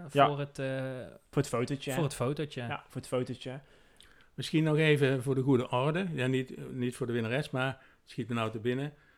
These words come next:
Speaker 3: Er is drieënvijftig uur ge-, vergaderd, hè?
Speaker 2: Ja.
Speaker 1: Ja.
Speaker 3: Als mensen dit allemaal op gaan tellen, dan zeggen ze, "Ja, maar we komen uren tekort." Maar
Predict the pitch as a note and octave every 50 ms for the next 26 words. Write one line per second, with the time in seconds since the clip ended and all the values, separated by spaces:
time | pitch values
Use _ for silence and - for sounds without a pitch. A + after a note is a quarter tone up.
0 | _ _ _ - D3+ B2 A#2+ A2+ G2 B2 C3 C#3+ C#3 B2 A#2 A#2+ A#2 A2+ - A#2
1 | G#2 A#2+ A#2+ A2+ G#2 G#2+ A2 G#2 G#2+ G#2+ G#2 A2 - G#3 D3 - - B2+ G2+ A2
2 | A#2 C3 D#3 F#3 E3 - - C#3+ G3+ C#4 - _ _ _ D3 C#3 C3 A2 - -
3 | A2+ A#2 B2+ C3+ B2+ - C3+ A#2+ B2+ B2 A#2+ A#2 A#2+ A#2+ C#3+ C#3+ - - A#2+ -
4 | C3 A2+ G2+ A2 A2 G#2 G#2+ G#2+ A2+ G#2+ G2+ G2+ G2+ G#2+ A2 A2 - C3 A2+ A2
5 | A2 A2 A#2 B2+ B2 A2 G#2+ G#2+ - G#2+ - C3+ D#3+ F#3 F3+ - - _ _ _
6 | _ _ _ - G2+ G#2 B2+ F3 F#3 -